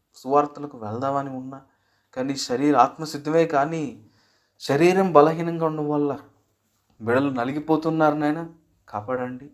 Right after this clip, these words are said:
రక్షించండి. తగిన ఆరోగ్యాన్ని మీ బిడ్డలకు ప్రసాదించండి. మీ దీవెనలతో నింపండి. మీ పరిశుద్ధాత్మ శక్తిని మీ బిడ్డలైన వారందరికీ దయచేయమని వేడుకుంటున్నాం. మీకు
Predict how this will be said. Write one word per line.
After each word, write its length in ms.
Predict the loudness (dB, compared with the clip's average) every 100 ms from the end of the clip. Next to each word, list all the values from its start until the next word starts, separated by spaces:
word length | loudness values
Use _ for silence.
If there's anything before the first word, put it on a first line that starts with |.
| -20
రక్షించండి. 680 | -20 -16 -14 -4 -4 -4 -8 -12 _ _ _ _ _ _
తగిన 280 | -4 0 4 4
ఆరోగ్యాన్ని 500 | 4 0 -4 -4 -4 -8 -14 -18
మీ 60 | -4
బిడ్డలకు 280 | -2 -2 -6
ప్రసాదించండి. 760 | -10 -8 -8 -8 -6 -8 -8 -12 -18 _ _ _ _ _ _ _ _ _ _ _
మీ 180 | -12 -8 -4
దీవెనలతో 420 | 0 0 0 -4
నింపండి. 420 | -6 -4 -4 -4 -8
మీ 60 | -4
పరిశుద్ధాత్మ 600 | -4 -4 -2 4 4 2 -8 -8
శక్తిని 360 | -10 -12 -12 -12 -10
మీ 60 | -10
బిడ్డలైన 320 | -10 -8 -8 -8
వారందరికీ 540 | -10 -12 -10 -8 -4 -4
దయచేయమని 540 | -4 -6 -8 -8 -8 -4
వేడుకుంటున్నాం. 520 | -4 -6 -20 -20 -20 _ _ _ _ _ -10
మీకు 200 | -6